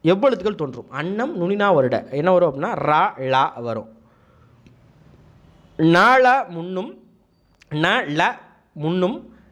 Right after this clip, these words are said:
தானாக்கல் புணரும் விதிப்படி பின்னொன்றில் எது சரி?" எது சரி அப்படின்னு கேட்டா, இந்த இருக்கு பாருங்க, இந்த இதுதான்.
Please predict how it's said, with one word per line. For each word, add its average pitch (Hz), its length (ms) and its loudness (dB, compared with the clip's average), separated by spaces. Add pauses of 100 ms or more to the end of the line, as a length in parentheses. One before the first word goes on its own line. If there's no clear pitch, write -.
(300)
தானாக்கல் 233 580 0
புணரும் 190 440 -2
விதிப்படி 208 440 -4
பின்னொன்றில் 175 480 -4
எது 165 180 2
சரி?" 156 260 -10 (460)
எது 233 160 0
சரி 160 260 0
அப்படின்னு 131 140 -4
கேட்டா, 127 540 -2 (400)
இந்த 127 120 -4
இருக்கு 120 200 -6
பாருங்க, 107 280 -6 (720)
இந்த 135 220 0
இதுதான். 127 240 -2